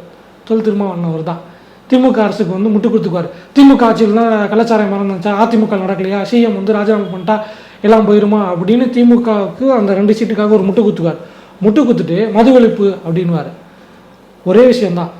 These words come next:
தமிழ்நாட்டில் மது ஒழிப்பு அப்படின்னோ இல்ல மது விலக்கு, நாங்க வந்து மொத்தமா வந்து மதுவே இல்லாம நாங்க கொண்டு வரோம் அப்படின்னு ஒருத்தவங்க சொன்னாங்கன்னா ரெண்டே விஷயம்தான். அது ரொம்ப ரொம்ப அயோக்கியத்தனமான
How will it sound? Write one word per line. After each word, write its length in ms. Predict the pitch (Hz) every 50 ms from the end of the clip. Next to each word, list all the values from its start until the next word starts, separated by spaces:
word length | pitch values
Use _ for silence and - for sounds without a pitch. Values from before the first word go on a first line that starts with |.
| - - -
தமிழ்நாட்டில் 720 | - 190 214 240 254 247 240 214 196 165 190 214 233 - -
மது 340 | 180 180 185 175 226 214 214
ஒழிப்பு 260 | 190 190 170 - -
அப்படின்னோ 500 | 202 185 170 160 151 170 170 160 165 185
இல்ல 140 | 208 196 190
மது 260 | 170 165 180 175 226
விலக்கு, 540 | 214 185 190 208 220 220 220 - 185 165 165 -
நாங்க 200 | 180 180 180 170
வந்து 360 | 170 170 175 208 220 202 220 - - - - - - -
மொத்தமா 340 | 185 170 202 202 208 220 214
வந்து 420 | 202 185 185 185 208 208 202 185 175 170 165
மதுவே 260 | 170 170 185 190 214
இல்லாம 440 | 208 202 190 190 190 185 185 190 196
நாங்க 240 | 190 185 180 170 165 170
கொண்டு 220 | 170 185 180 170 196
வரோம் 460 | 190 180 175 185 180 165 151 147 160
அப்படின்னு 160 | 190 196 208
ஒருத்தவங்க 320 | 190 170 170 160 160 - 175
சொன்னாங்கன்னா 540 | 175 180 170 - 151 170 202 240 214 160
ரெண்டே 200 | 165 175 175 196
விஷயம்தான். 420 | 196 180 175 - 165 156 156 156 143 - - - - _ _ - - - - - - - - - _ - - -
அது 340 | 170 170 175 220 254 240 - - - - - -
ரொம்ப 300 | 180 175 196 214 202 220
ரொம்ப 240 | 208 196 208 208 190
அயோக்கியத்தனமான 600 | 175 180 190 196 202 202 196 170 170 170 175